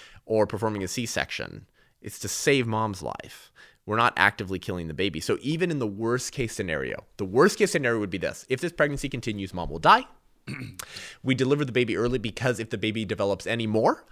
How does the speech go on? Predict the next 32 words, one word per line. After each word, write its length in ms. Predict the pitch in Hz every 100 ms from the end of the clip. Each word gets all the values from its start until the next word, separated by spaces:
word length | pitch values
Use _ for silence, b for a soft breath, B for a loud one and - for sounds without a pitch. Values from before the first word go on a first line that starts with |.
| b
mom 220 | 113 117 110
will 120 | 107
die. 260 | 107 165 370 - - B B B
And 120 | 151
the 60 | 135
stage 320 | - 170 170
at 80 | 151
which 160 | 139 135
we 80 | 127
have 200 | 104 -
to 80 |
deliver 320 | 117 104 101 95
the 100 | 85
baby 300 | 85 76 87
doesn't 280 | 117 110
allow 220 | 107 95 90
us 120 | -
to 60 | 92
save 260 | 113 92
the 80 | 85
baby's 320 | 82 78 80
life 160 | 78 76
after 180 | 73 64
it's 120 | 64
born. 200 | - 58 -
That 100 | 165
would 120 | 165
be 80 | 156
the 80 |
worst 400 | 127 131 147 -
case 200 | - 113
scenario, 600 | - 101 156 135 - -